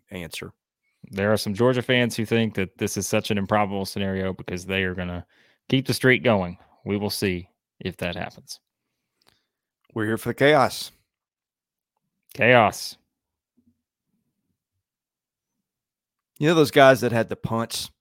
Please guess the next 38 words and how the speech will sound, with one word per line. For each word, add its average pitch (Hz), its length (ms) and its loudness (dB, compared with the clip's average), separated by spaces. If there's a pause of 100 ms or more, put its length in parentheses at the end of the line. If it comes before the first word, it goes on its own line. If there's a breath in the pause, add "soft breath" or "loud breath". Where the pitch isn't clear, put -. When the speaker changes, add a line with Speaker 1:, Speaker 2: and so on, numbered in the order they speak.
(120)
Speaker 1:
sweatshirts 117 800 -2
at, 92 100 -8 (100)
at 98 140 -6
Iowa 101 400 -2
and 92 140 -6
Nebraska? 90 460 -4
Did - 160 -12
you 92 80 -14
see 95 200 -8
that? 87 140 -6
I'm 82 120 -10
sure - 180 -14
you 71 120 -16
did. 71 260 -14 (220)
Speaker 2:
Yeah. 85 400 -10 (600 soft breath)
Speaker 1:
We 123 100 -2
just 117 140 -6
need 110 100 -4
to 104 60 -8
wear 95 160 -4
shirts 87 380 -8
that 73 80 -14
say - 200 -14
chaos. - 600 -14 (1160 soft breath)
Speaker 2:
We - 80 -8
always 185 320 2
like 120 160 4
the 101 80 -8
chaos 95 400 0
scenarios 87 400 -8
'cause 98 100 -8
that 117 140 -4
gives 120 140 -2
us 98 120 -10
more 101 140 -2
to 85 60 -10
talk 87 300 -6
about. - 200 -10